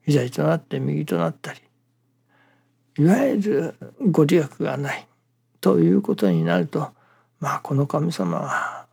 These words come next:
まあ、本物じゃない」とか、「この神様にお願いしても何の効き目もない」と、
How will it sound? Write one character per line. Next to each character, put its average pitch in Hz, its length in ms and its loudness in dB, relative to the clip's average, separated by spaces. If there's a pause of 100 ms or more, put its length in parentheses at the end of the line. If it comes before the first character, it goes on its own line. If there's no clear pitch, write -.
ま - 500 -8
あ、 196 40 -14
本 139 240 -4
物 135 240 2
じ 147 100 -2
ゃ 156 80 -4
な 143 160 -4
い」 151 100 -6
と - 120 -12
か、 - 200 -16 (840)
「こ 131 120 0
の 131 100 4
神 135 220 0
様 123 280 -4
に 123 140 -6
お 131 120 -2
願 139 280 2
い 131 40 -4
し - 80 -10
て - 100 -6
も 131 340 -2
何 143 240 2
の 147 100 2
効 - 340 -4
き - 220 -4
目 135 140 4
も 139 160 -2
な 147 140 -2
い」 - 120 -12 (840)
と、 185 180 0